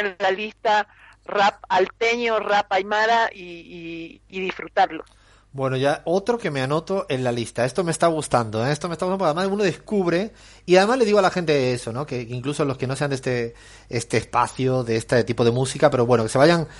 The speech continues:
Speaker 2: que, que escuchen un rato. Después que si quiere que se vayan, como siempre <laughs> suele pasar en la vida.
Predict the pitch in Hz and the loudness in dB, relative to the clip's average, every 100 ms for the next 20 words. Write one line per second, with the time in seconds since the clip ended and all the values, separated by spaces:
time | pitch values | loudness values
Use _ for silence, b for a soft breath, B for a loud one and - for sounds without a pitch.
0 | B B - 190 208 208 277 294 247 170 | B B 0 2 2 0 2 2 2 2
1 | 120 - 92 113 131 196 196 - - 156 | 0 0 -10 -6 0 0 -2 -8 -4 -4
2 | 143 107 101 127 143 120 110 107 151 123 | -2 -2 0 0 -2 -4 -8 -4 0 0
3 | 123 139 135 120 117 127 131 110 123 139 | 0 0 2 0 2 2 2 0 0 -2